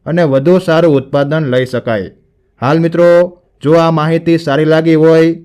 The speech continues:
તો તમારા દરેક મિત્ર મંડળને આ માહિતી પહોંચાડજો અને આ દવા મગાવી એકવાર પરિણામ જરૂરથી મેળવજો. હાલ મિત્રો,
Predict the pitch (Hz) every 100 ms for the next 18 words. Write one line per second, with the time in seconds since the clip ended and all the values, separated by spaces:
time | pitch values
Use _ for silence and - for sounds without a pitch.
0 | _ - 156 151 156 160 165 139 139 170
1 | 185 165 151 160 160 156 160 165 165 151
2 | 147 143 147 151 165 156 135 135 160 156
3 | 160 165 170 170 _ _ _ 143 160 151
4 | 156 147 156 160 147 151 175 170 147 98
5 | - _ - 156 165 175 180 180 147 170
6 | 175 175 160 135 151 160 175 147 131 135
7 | 113 107 82 - _ _ _ 117 151 165
8 | 165